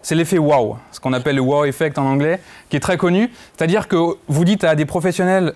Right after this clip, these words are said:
Je vais vous proposer une formation à l'erreur médicamenteuse. » Ils vont dire, « Ah ouais, non, ouais, bah, je sais pas, je verrai. » Vous leur dites, « Si, si, mais c'est là-dedans. »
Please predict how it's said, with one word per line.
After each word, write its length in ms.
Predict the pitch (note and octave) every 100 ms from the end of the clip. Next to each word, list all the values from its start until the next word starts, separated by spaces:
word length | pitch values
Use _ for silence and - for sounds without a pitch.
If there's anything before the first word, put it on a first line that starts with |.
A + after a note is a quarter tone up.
| -
Je 180 | C3 C#3
vais 60 |
vous 120 | D#3+
proposer 360 | E3+ G#3 G3 A3+
une 100 | F#3
formation 640 | - E3+ F3 - G#3+ A3
à 100 | C3
l'erreur 260 | C#3+ D#3+ F3
médicamenteuse. » 760 | F3 E3+ E3+ E3+ E3 C3 G2+ - _ _ -
Ils 40 |
vont 60 | C3
dire, « 200 | C#3 C#3
Ah 300 | C3+ D3+ D3
ouais, 300 | C3+ C#3 D3
non, 280 | B2+ C3+ C3
ouais, 300 | A#2+ C3 C3+
bah, 100 | B2
je 80 | -
sais 80 |
pas, 200 | B2+ D#3
je 100 | C#3+
verrai. » 260 | B2 B2 F3 - - - C3
Vous 40 |
leur 100 | D3
dites, « 200 | F3 -
Si, 160 | - A3
si, 160 | - C4
mais 120 | D3
c'est 160 | C#3+
là-dedans. » 360 | C3+ E3 D#3